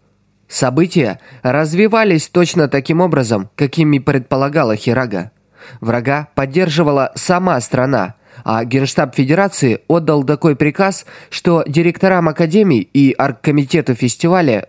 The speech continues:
волей-неволей пришлось подчиниться. В конце концов, запрос о лишении прав затерялся где-то в верхах. Академия Акацуки запомнилась всем как группа юных и перспективных ребят,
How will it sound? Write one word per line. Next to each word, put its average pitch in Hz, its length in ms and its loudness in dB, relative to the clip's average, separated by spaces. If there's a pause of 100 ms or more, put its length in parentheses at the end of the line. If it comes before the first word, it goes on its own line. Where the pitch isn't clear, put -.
волей-неволей 175 880 2
пришлось 135 520 0
подчиниться. 117 800 -2 (1080)
В - 80 -20
конце 135 380 0
концов, 143 560 -2 (420)
запрос 175 520 0
о - 20 2
лишении 147 440 2
прав 160 380 -4 (120)
затерялся 170 640 2
где-то 143 300 0
в 120 60 -2
верхах. 123 580 -4 (480)
Академия 156 600 0
Акацуки 151 680 -2 (120)
запомнилась 160 880 0
всем 113 420 -2 (260)
как 151 300 -4
группа 196 380 0
юных 170 500 2
и 131 140 4
перспективных 175 840 0
ребят, 165 520 -2